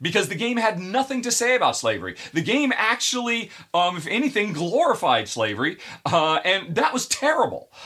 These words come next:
But in games that actually engage with the subject matter, I am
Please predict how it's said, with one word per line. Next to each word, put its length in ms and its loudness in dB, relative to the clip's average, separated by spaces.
But 240 2
in 200 -2
games 420 -2
that 240 0
actually 640 -2
engage 1040 -2
with 340 -2
the 100 -6
subject 500 0
matter, 460 -2
I 180 2
am 200 0